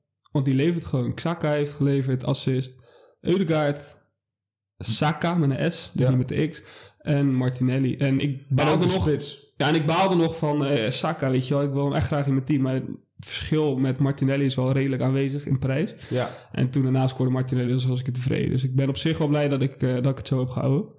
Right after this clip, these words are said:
Speaker 1: En, en Ketia heeft inderdaad, eh, gescoord. Het heeft ook wel een optie geweest, maar, eh, ik heb nog Martial achterhaald die vanavond gaat spelen. Dus ik ben benieuwd.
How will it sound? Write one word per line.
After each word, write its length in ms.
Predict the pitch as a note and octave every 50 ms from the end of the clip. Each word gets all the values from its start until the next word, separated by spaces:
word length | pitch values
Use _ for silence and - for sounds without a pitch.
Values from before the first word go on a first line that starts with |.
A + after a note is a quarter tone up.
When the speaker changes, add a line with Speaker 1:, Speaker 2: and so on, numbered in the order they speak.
| - - - - - - - -
Speaker 1:
En, 160 | - F3 -
en 100 | F3+ F3
Ketia 340 | F3 F#3+ F#3+ G3 A3 G#3+ F#3+
heeft 200 | F3+ F3 F3 -
inderdaad, 400 | F3 F3 E3 E3+ E3 E3 E3 -
eh, 120 | D#3 D3
gescoord. 320 | D3 - - - D#3 C3+
Het 80 | C3 B2+
heeft 220 | C#3+ D3 D#3+ D3
ook 180 | - - E3+ E3
wel 140 | E3+ D#3 D#3
een 60 | D3+
optie 260 | D3 E3 - - D#3 D3
geweest, 280 | D3 D3 D3+ D#3+ D3+
maar, 540 | D#3 C#3+ C#3+ C#3+ C3+ C#3 C#3+ D3+ E3 - - -
eh, 140 | - - -
ik 120 | - - -
heb 120 | C#3 C3+
nog 140 | C#3+ C3 B2+
Martial 420 | C3+ C3+ C#3+ C#3+ - D#3 C#3 C3+
achterhaald 360 | C#3 C3+ - - B2+ C3 B2+ C3
die 100 | C3 B2+
vanavond 300 | B2+ B2+ C3 C3 B2+ B2
gaat 140 | - -
spelen. 340 | - - C3 B2+ C3+ D3+ F#3+ F#3
Dus 140 | C#3 B2+
ik 60 | - -
ben 100 | C#3 C3
benieuwd. 280 | B2+ C3+ D#3 G#3+ -